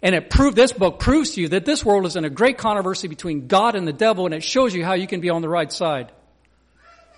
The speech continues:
He said, "Thank you so much." He said, "I've been through a lot of trouble in my life very recently." And he said, "I take this book as a sign." And he drove off. Just this week,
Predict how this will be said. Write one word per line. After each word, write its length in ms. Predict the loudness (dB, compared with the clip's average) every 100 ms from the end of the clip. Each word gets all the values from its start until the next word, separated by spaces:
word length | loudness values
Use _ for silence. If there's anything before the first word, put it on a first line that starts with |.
| _ -20 _ _ _ _ _ _ _ _
He 140 | _ -10
said, 300 | -8 -8 -4
"Thank 240 | -4 -4
you 60 | -8
so 180 | -4
much." 300 | -2 -4 -6
He 60 | -10
said, 200 | -10 -6
"I've 100 | -4
been 140 | -6
through 180 | -6 -6
a 40 | -4
lot 340 | -4 -2 -2
of 80 | -2
trouble 260 | -2 -2
in 60 | 0
my 140 | -2
life 260 | -2 -4 -4
very 180 | -4 -4
recently." 480 | -4 -6 -8 -8 -6
And 80 |
he 80 | -6
said, 200 | -8 -8
"I 100 | -8
take 240 | -8 -10 -10
this 140 | -8
book 220 | -6 -6
as 120 | -6
a 60 | -8
sign." 540 | -8 -6 -6 -6 -8 -12 _ _ _ _ _ _ _ _ _ _ _ _ _ -10
And 140 | -8
he 80 | -6
drove 280 | -6 -6 -6
off. 280 | -10 -12 -18 _ _ _ _ _ _ _ _ _ _ _ _ _ _ _ _ _ _ _ _ _
Just 160 | -4 -4
this 180 | -6
week, 360 | -4 -6 -6 -16